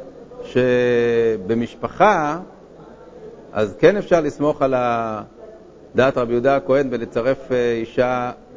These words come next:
עם גברים לזימון. ראיתי שמישהו מה-,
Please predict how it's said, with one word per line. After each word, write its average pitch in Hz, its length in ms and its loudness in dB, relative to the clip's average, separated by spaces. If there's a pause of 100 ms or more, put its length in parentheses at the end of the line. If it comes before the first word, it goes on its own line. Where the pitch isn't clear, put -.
(220)
עם 123 340 -4 (460)
גברים 135 600 0
לזימון. 113 480 -2 (1200)
ראיתי 170 300 0
שמישהו 156 440 -4
מה-, 123 460 -4